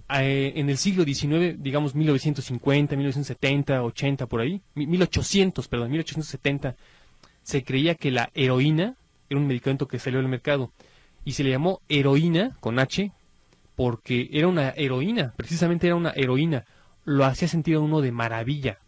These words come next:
era una droga que lo llevaba, lo llevaba a uno al éxtasis. Si tenía dolores de rodilla, se le quitaban al instante. Si tenía dolores de cabeza,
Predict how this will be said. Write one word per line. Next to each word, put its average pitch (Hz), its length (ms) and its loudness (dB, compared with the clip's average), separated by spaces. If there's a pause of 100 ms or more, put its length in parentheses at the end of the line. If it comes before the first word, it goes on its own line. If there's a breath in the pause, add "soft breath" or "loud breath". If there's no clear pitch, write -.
(140)
era 147 80 -2
una 139 160 0
droga 143 440 -2 (220 loud breath)
que 131 80 -8
lo 120 60 0
llevaba, 139 500 0
lo 139 100 -4
llevaba 139 240 2
a 139 40 2
uno 143 160 0
al 127 200 -4
éxtasis. - 680 -8 (220)
Si - 80 -10
tenía 143 160 -2
dolores 147 240 0
de 131 60 -2
rodilla, 156 460 -4
se 151 80 -8
le 123 60 -4
quitaban 135 240 -2
al 113 80 -8
instante. 117 480 -6 (840 loud breath)
Si - 180 -4
tenía 160 180 4
dolores 147 220 2
de 131 80 -2
cabeza, 151 500 -2